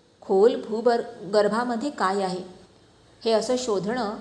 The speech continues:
हा वेगळा आयाम मनुष्यामध्ये उघडतो. शरीराच्या स्तरावरती गरजा पूर्ण झाल्या की भावनेच्या, भावनेच्या गरजा पूर्ण झाल्या की मनाच्या,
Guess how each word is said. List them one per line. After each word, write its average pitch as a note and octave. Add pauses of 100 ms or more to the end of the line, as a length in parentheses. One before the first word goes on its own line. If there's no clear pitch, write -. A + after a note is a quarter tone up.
(400)
हा A#3
वेगळा G#3
आयाम A#3
मनुष्यामध्ये B3+
उघडतो. F#3 (720)
शरीराच्या A#3+
स्तरावरती A#3
गरजा G#3
पूर्ण A3
झाल्या B3 (400)
की D#4
भावनेच्या, F#3 (440)
भावनेच्या C#4
गरजा A#3+
पूर्ण A3+
झाल्या A3+
की D#4
मनाच्या, F#3+